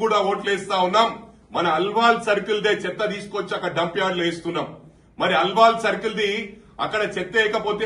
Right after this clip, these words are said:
ఎక్కడ చూపిస్తారు మీరు చెప్పండి అని చెప్పడం, చెప్పడం జరిగింది. మరి అక్కడ ఎవరు అడ్డుకుంటున్నారో మెయిన్ లీడర్స్, అంటే ప్రజలు కాదు, ప్రజలు పాపం వాళ్ళను కన్ఫ్యూజ్ చేస్తా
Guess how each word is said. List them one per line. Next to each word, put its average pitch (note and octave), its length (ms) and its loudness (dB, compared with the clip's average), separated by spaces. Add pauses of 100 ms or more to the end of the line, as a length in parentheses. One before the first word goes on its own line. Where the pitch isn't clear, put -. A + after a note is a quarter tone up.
ఎక్కడ A3+ 260 0
చూపిస్తారు G#3 460 -4
మీరు F3+ 180 -2
చెప్పండి F3+ 360 -2
అని F#3 120 -4
చెప్పడం, F3+ 300 -2 (180)
చెప్పడం F#3+ 340 0
జరిగింది. F3 320 -2 (460)
మరి F#3 160 4
అక్కడ G3+ 220 -2
ఎవరు A3 180 4
అడ్డుకుంటున్నారో G#3 680 2 (640)
మెయిన్ G3 300 2
లీడర్స్, A3+ 360 2 (280)
అంటే D#3+ 240 -4
ప్రజలు G3 380 2
కాదు, G3 160 6 (100)
ప్రజలు G#3 320 0 (100)
పాపం A3 300 2 (460)
వాళ్ళను G3+ 280 4 (120)
కన్ఫ్యూజ్ G3 480 -2
చేస్తా G#3 260 2